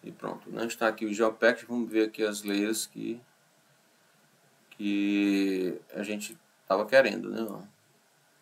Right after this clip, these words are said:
O zes, zes um. Open Attribute Table.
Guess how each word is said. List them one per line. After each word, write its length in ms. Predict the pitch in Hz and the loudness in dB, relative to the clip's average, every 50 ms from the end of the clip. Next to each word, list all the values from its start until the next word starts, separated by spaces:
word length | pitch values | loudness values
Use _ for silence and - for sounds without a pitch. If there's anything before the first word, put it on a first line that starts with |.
| _ _ _ _ _ _ - - - - _ _ _ - | _ _ _ _ _ _ -20 -20 -20 -20 _ _ _ -10
O 80 | 110 | -8
zes, 440 | 104 104 113 117 120 120 117 113 - - - | 0 6 10 10 10 10 8 6 2 -4 -8
zes 920 | - - 110 110 117 120 120 123 123 113 107 104 104 - - - - - - | 0 6 8 8 10 10 8 6 4 0 -4 -8 -10 -10 -10 -10 -12 -8 -2
um. 320 | 123 123 117 104 95 - - _ _ _ _ _ _ _ _ - - _ _ _ _ _ _ _ _ _ _ _ _ _ _ _ _ _ _ _ _ _ _ _ _ _ _ _ _ _ _ _ _ _ _ | 0 0 0 0 -2 -8 -14 _ _ _ _ _ _ _ _ -20 -20 _ _ _ _ _ _ _ _ _ _ _ _ _ _ _ _ _ _ _ _ _ _ _ _ _ _ _ _ _ _ _ _ _ _
Open 280 | 107 110 107 - 110 - | 0 0 0 0 0 0
Attribute 440 | 104 107 107 113 107 104 113 107 - | 0 0 0 0 -4 -6 -6 -8 -6
Table. 440 | - 117 120 123 131 135 139 143 | -4 -2 -2 -2 -2 -4 -10 -14